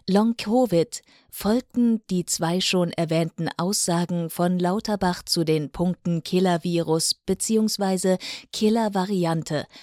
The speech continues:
und mögliche Schulschließungen im Herbst. Lauterbachs persönliche Wahrnehmung zum Thema Killer-Virus:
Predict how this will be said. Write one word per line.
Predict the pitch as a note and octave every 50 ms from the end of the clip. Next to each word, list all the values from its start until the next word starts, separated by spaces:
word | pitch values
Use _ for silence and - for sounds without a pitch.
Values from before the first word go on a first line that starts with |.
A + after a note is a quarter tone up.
| - _
und | - F3+ E3+ D#3 - -
mögliche | E3 E3 E3+ F3+ F#3 - - F3 E3 - - D#3+ D3+
Schulschließungen | D3+ - - F#3 G#3 G#3 - - G3 F#3 F3+ F3+ - - E3 E3 D#3+ D#3 D#3 D#3+
im | - - A#3 A3+
Herbst. | G#3+ F#3+ F#3+ E3+ E3 D3+ - - - - - _ _ _ - - - - - - _ -
Lauterbachs | - E3+ E3+ E3 E3 E3 - E3 D#3 D3+ D3+ D3 - -
persönliche | - E3 D#3+ D#3 F3+ F3 G3 G#3+ G3 F#3+ - - F3 D#3
Wahrnehmung | D#3+ D#3 D#3+ E3 E3+ E3 E3 D#3+ D#3 D#3+ D#3+
zum | - - E3+ E3 E3 D3+
Thema | - - E3 E3 D#3 D#3 D3+ C#3 -
Killer-Virus: | - - E3 D#3 D#3 D#3 D#3 - F3 E3+ E3 E3 F3 F#3+ G#3+ - - -